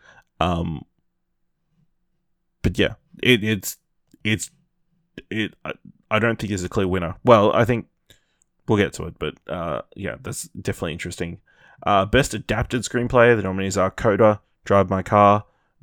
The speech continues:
Dune, The Lost Order, and The Power of the Dog.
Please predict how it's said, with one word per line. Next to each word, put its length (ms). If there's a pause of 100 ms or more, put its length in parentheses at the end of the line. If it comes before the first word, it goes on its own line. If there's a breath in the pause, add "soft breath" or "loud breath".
Dune, 460 (500)
The 100
Lost 300
Order, 360 (360)
and 240 (180)
The 80
Power 240
of 80
the 80
Dog. 320